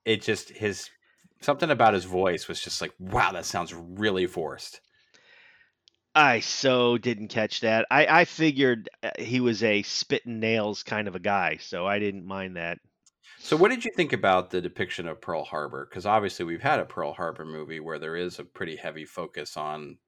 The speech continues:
Speaker 1: the attack of Pearl Harbor, and
Speaker 2: Yeah.
Speaker 1: this film has that in it as well.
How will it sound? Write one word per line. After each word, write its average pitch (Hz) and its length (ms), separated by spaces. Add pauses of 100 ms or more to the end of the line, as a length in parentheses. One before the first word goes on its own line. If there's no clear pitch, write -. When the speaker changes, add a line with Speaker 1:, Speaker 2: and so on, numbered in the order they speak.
Speaker 1:
the 82 100
attack 82 540
of 92 220
Pearl 73 200
Harbor, 67 480 (280)
and 87 140
Speaker 2:
Yeah. 92 60
Speaker 1:
this 90 160
film 76 380 (100)
has 147 240
that 71 300
in 92 120
it 73 140
as 78 180
well. 101 380